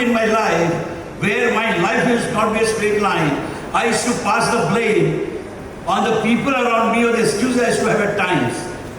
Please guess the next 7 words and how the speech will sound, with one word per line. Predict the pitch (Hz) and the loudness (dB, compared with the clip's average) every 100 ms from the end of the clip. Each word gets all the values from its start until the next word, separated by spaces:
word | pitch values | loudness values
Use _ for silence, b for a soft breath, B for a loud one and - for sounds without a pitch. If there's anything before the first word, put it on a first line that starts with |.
| - - | -14 -8
But | - 175 | -2 -2
I | 202 - | 0 0
realized | 196 226 226 226 233 233 190 | 2 2 2 2 2 2 2
after | 196 226 220 | 0 0 0
becoming | 202 214 196 | 0 0 0
international | 214 214 202 | 0 0 2
director | 196 196 202 185 165 | 2 2 2 2 2